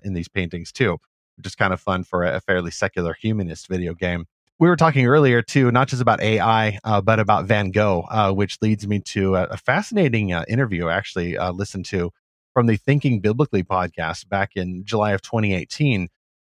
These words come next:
Uh, they were interviewing an author of a book called Vincent Van Gogh's Journey of Faith. And although it's not just Van Gogh we're talking about, I think that f-, this fits into the idea of people who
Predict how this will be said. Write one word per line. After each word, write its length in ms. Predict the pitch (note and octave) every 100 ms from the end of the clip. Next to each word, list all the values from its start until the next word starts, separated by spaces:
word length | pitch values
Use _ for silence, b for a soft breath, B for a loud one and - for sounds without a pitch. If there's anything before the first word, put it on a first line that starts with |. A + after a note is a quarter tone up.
| _ -
Uh, 100 | G#2+
they 140 | A#2+
were 100 | A#2
interviewing 520 | - C3 B2+ A#2+ A#2+ A2
an 80 |
author 280 | G#2+ A#2 A#2+
of 60 | G#2+
a 80 | G2
book 220 | G#2+ A2+
called 240 | G#2+ F#2+
Vincent 440 | F#2 B2 - B2+ G#2
Van 260 | A2+ G#2 G#2
Gogh's 380 | G#2+ G#2+ G2+
Journey 400 | - G#2 G#2+ A2 F#2
of 100 | F2
Faith. 520 | - G3 D#2 - - _ _ _
And 80 | G#2
although 360 | G#2 G#2+ A2 G#2+
it's 160 | -
not 180 | B2 A2
just 220 | F#2+ C3
Van 180 | - A2+
Gogh 160 | A2 A2
we're 100 | G2+
talking 380 | - F3 A#2 G2
about, 400 | F#2+ F#2 F2+ -
I 100 | A2
think 240 | - A#2+
that 120 | G2+ -
f-, 160 | - _ _
this 160 | G#2+ -
fits 200 | D3+ -
into 140 | A2+
the 140 | G#2 G2+
idea 380 | F#2 G#2+ G#2
of 300 | - G#2 G#2 -
people 320 | A2 - G2+
who 340 | - G#2+ G2